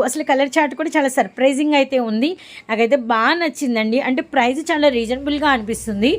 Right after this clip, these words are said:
పికాక్ బ్లూ, అలానే మనకి వైన్ షేడ్ అనమాట. So మిస్ అవ్వద్దండి, ఇంకా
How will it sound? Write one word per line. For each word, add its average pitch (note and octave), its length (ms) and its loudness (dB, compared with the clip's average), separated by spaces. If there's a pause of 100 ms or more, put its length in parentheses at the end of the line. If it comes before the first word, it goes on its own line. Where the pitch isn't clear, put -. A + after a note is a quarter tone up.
(320)
పికాక్ C4+ 440 0
బ్లూ, B3 140 -2 (120)
అలానే D4+ 260 -2
మనకి C#4 200 -6 (120)
వైన్ A3 340 -2
షేడ్ G#3+ 240 0
అనమాట. G3 320 0 (240)
So C4+ 200 -4
మిస్ G#3 160 -8 (120)
అవ్వద్దండి, A#3+ 480 -2 (420)
ఇంకా C4 220 4